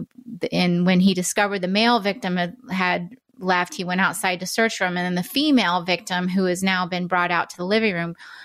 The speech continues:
is running out the front door, hopping out the front door 'cause she's tied up and she's screaming. So he's got two people, two victims that are just going separate ways, and he loses complete control.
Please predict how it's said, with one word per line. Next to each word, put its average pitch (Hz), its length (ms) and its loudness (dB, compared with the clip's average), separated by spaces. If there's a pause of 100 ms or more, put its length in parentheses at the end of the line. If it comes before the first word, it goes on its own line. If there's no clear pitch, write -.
(140)
is 190 360 0 (120)
running 214 340 2
out 190 220 -4
the 185 60 -10
front 175 280 -2
door, - 220 0
hopping 185 500 0
out 160 160 -2
the 165 60 -12
front - 260 -4
door 160 160 0
'cause 175 180 -4
she's - 280 -2
tied 170 300 -4
up 160 160 -4
and 165 100 -10
she's 220 320 0
screaming. 196 580 0
So 190 160 -4
he's 247 300 0
got 180 320 -2
two 262 260 0
people, - 500 0
two 277 240 0
victims 196 500 -2
that 160 100 -4
are 156 100 -2
just 165 300 -4
going 190 320 2
separate - 500 -4
ways, 165 400 -6
and 190 120 -4
he 190 100 0
loses 214 480 4
complete 247 640 0
control. 175 560 0